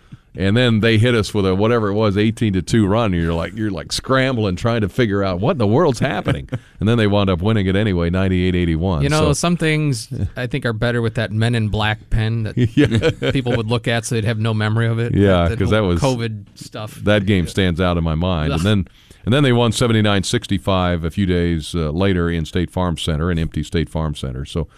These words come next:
Speaker 1: yeah, they rattled off four in a row. Uh, they had the game. Remember, this was before they had the reviews.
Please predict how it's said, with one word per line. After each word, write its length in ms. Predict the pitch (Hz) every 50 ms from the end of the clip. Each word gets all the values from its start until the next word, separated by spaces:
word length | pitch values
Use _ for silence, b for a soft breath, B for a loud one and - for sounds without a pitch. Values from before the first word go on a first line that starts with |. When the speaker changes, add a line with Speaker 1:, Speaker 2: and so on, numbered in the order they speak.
| B B B B B B
Speaker 1:
yeah, 140 | - 165 190
they 60 | 143 107
rattled 260 | 120 131 143 135 127
off 160 | 131 131 -
four 200 | - 139 135 139
in 40 | 131
a 60 | 123
row. 240 | 123 123 139 170 151
Uh, 140 | 117 107 92 - b b b b b b
they 160 | - 95 101
had 200 | 104 113 120 113
the 80 | 104 95
game. 300 | 87 113 117 127 131 123
Remember, 240 | 107 117 120 120 107
this 240 | 104 104 110 110 -
was 100 | 104 90 78
before 440 | 90 87 - - 113 120 117 113 104
they 160 | 98 95 92
had 240 | 95 95 95 92 87
the 140 | 90 85
reviews. 760 | 82 87 85 78 90 120 156 135 92 82 82 92 98 - -